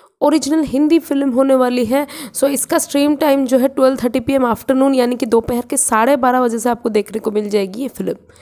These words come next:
तो अब बढ़ते हैं नेक्स्ट कंटेंट की तरफ, जो कि है यहाँ पे रिपीट, जो कि डिज्नी प्लस हॉटस्टार में रिलीज होगी, तेलुगु मूवी होने वाली है।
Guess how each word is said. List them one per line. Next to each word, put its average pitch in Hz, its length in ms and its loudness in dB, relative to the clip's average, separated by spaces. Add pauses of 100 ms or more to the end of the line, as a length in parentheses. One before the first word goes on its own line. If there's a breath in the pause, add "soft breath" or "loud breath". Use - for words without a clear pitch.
(460 loud breath)
तो 233 80 2
अब 214 100 2
बढ़ते 226 260 0
हैं 269 60 4
नेक्स्ट 269 260 0
कंटेंट 247 380 2
की 240 60 -4
तरफ, 269 220 2
जो 240 160 4
कि 254 160 -4
है 233 100 4
यहाँ 240 140 2
पे 226 140 0
रिपीट, 240 360 2
जो 240 160 2
कि 247 100 -4
डिज्नी 226 320 0
प्लस 262 300 -2
हॉटस्टार 233 340 0
में 269 160 2
रिलीज 240 280 0
होगी, 247 200 0
तेलुगु 240 420 0
मूवी 262 340 0
होने 240 220 -2
वाली 233 280 -4
है। 294 140 -2